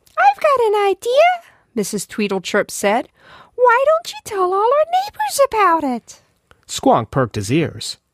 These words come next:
Speaker 2: He hadn't even considered that.
Speaker 1: "Yes," Missus Tweedlechirp went on. "Yes, I expect they'll like to have a little to look at, too."
Speaker 2: "Yeah,"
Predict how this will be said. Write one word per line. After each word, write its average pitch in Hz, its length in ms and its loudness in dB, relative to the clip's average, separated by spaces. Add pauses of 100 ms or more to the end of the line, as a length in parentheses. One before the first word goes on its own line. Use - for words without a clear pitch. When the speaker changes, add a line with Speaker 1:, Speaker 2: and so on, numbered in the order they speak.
(200)
Speaker 2:
He 190 200 2
hadn't 113 320 0
even 107 200 -4
considered 104 520 -2
that. 123 400 -4 (840)
Speaker 1:
"Yes," - 340 -8 (280)
Missus 196 300 -6
Tweedlechirp 190 680 -4
went 165 180 -2
on. 202 340 -4 (460)
"Yes, - 560 0 (400)
I 554 160 4
expect - 440 -2
they'll 508 100 2 (100)
like 480 200 0
to 605 140 0
have 508 220 2
a 480 160 0
little 466 240 2
to 587 240 0
look 453 180 -2 (120)
at, - 160 -6
too." 480 380 0 (1080)
Speaker 2:
"Yeah," 147 840 2